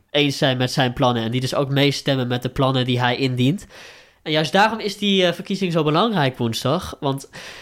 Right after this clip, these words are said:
ja, hij heeft daar nu, in de Tweede Kamer heeft hij ook een kleine meerderheid. Maar ook in de Eerste Kamer is die meerderheid niet heel groot. Want die is maar één zetel. Dus de kans is groot dat er straks verkiezingen zijn. En dat dan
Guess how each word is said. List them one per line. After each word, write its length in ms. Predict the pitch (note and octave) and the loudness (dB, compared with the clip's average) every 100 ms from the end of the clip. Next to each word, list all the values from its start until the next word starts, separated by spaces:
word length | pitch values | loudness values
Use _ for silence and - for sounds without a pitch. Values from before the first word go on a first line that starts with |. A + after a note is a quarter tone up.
| - | -12
ja, 160 | - C#3+ | -2 -2
hij 180 | - D3 | 0 0
heeft 200 | F3 G3+ | 2 2
daar 140 | F3 D#3 | 0 0
nu, 120 | G3 | 2
in 200 | F#3+ D3+ | 2 0
de 80 | D3 | 0
Tweede 260 | G3 G3+ | 2 2
Kamer 300 | F#3 E3+ D3 | 2 2 2
heeft 160 | D3 C#3+ | 0 0
hij 120 | C#3+ | -2
ook 120 | F3 | -2
een 60 | F#3 | 0
kleine 300 | F#3 F3+ F3 | 2 2 2
meerderheid. 460 | F3 E3+ D#3 F3 | 2 2 2 0
Maar 120 | F3 E3+ | 0 -2
ook 100 | F3+ | -2
in 60 | |
de 60 | E3 | -2
Eerste 280 | G#3+ G#3+ E3 | -4 -2 -2
Kamer 300 | D3 C#3 C3+ | 0 0 -4
is 120 | - | -4
die 100 | D3+ | -2
meerderheid 360 | C#3+ C3+ C3 | 0 0 0
niet 160 | C#3 C#3 | -2 0
heel 120 | C#3 | -2
groot. 380 | A#2+ C3 F3+ - | 0 0 0 -2
Want 140 | E3+ D#3 | -6 -4
die 100 | - | -4
is 100 | D#3 | -4
maar 140 | D3+ | -4
één 180 | E3+ E3+ | -2 2
zetel. 560 | E3+ E3+ D3+ D3 A3+ - - - - - _ _ _ _ | 2 2 0 -4 -6 -12 -20 -20 -20 -20 _ _ _ _
Dus 140 | D#3+ | -6
de 80 | F3+ | -2
kans 200 | - F3 | -2 -2
is 100 | D#3 | -2
groot 320 | - F3+ A3+ | 0 2 2
dat 140 | G#3 F#3 | 0 -4
er 60 | |
straks 220 | E3+ D3+ C#3 | -2 -2 -2
verkiezingen 500 | C#3 F3+ E3+ F#3+ F3 | -4 -2 2 2 4
zijn. 360 | F3 G3+ A3+ | 4 4 0
En 140 | - E3+ | -4 0
dat 280 | E3+ E3 - | 0 -2 -10
dan 540 | E3 D3+ D#3 F3+ G3 | -10 -2 0 0 -6